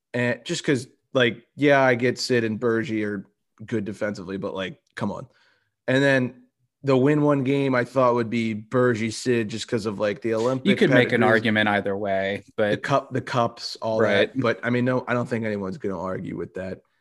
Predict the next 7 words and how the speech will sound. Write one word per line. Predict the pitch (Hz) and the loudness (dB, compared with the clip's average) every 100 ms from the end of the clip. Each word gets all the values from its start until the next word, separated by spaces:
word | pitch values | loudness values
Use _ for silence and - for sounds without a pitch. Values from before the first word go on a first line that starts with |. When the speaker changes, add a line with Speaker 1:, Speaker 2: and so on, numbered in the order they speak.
| _ _ - | _ _ -8
Speaker 1:
Uh, | 107 107 - 110 | -4 -2 -4 -4
the | 104 | -6
best | - 123 156 - | 0 0 0 -4
style | - - 117 98 113 90 - - | -10 -8 -4 -2 -2 -4 -6 -8
off | 104 110 - - | -4 -4 -6 -12
the | 52 | -12
ice. | - - - | -10 -12 -14